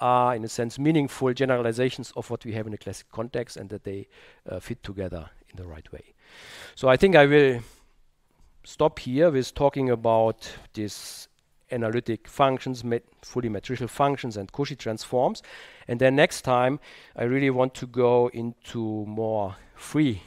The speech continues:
probability territory by really, uh, bringing some more structure into, uh, non-commutative distributions by the notion of freeness.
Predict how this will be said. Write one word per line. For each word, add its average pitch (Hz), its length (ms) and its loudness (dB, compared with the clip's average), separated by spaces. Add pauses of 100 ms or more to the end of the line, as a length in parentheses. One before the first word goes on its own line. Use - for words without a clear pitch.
(160)
probability 117 560 -2
territory 110 760 -6 (460)
by 117 220 2
really, 123 440 -2
uh, 107 240 -2 (1200)
bringing 143 300 2
some 127 220 0
more 123 160 2
structure - 560 -2
into, 101 600 -14 (420)
uh, 104 80 -12
non-commutative 104 600 -12
distributions - 600 -18
by 98 120 -8
the 104 80 -12
notion 104 300 -10
of 90 80 -14
freeness. - 520 -20